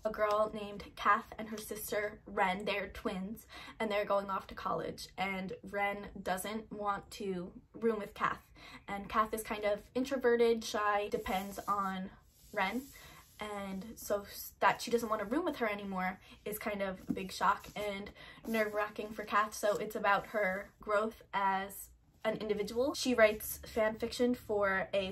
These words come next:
book called Simon Snow. It's about her coming into her own and breaking away from her sister. My descriptions aren't,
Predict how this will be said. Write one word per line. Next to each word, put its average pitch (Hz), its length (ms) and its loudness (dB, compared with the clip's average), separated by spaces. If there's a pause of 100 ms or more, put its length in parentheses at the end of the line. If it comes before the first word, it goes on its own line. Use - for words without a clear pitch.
book 208 280 2
called 185 460 2
Simon 185 360 -4
Snow. 202 360 0 (200)
It's 190 120 -8
about 196 300 4
her 226 340 4 (560)
coming 277 260 2
into 277 200 0
her 277 240 4
own 240 420 6
and 214 280 0
breaking 226 320 2
away 214 380 4
from 202 300 -2
her 214 100 -8
sister. - 440 -8 (500)
My 254 60 -2
descriptions 254 300 -2
aren't, 208 200 -8